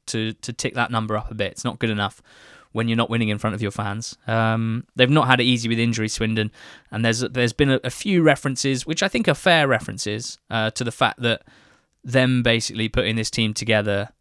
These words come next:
by hook or by crook the week before the season started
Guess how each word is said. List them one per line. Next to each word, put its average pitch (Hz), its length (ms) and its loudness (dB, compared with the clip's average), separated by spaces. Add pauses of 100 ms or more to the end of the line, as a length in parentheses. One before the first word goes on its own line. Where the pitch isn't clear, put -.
(120)
by 113 160 2
hook 123 260 2
or 113 60 -2
by 110 160 0
crook 107 460 -2 (340)
the 127 80 -2
week 131 260 2
before 117 280 -2
the 110 80 -2
season 110 320 2
started 90 520 -4